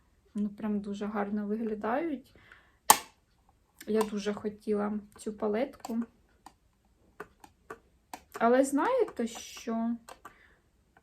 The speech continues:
М, упаковка якась, бачите? Кришечка ходить туди-сюди.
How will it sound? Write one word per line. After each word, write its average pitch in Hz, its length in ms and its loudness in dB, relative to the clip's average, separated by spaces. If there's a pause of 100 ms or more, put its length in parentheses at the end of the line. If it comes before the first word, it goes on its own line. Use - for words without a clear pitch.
(400)
М, 226 440 0
упаковка 247 840 4
якась, 214 600 0 (300)
бачите? 247 760 -2 (680)
Кришечка 240 720 -2
ходить 214 500 2
туди-сюди. 214 760 -4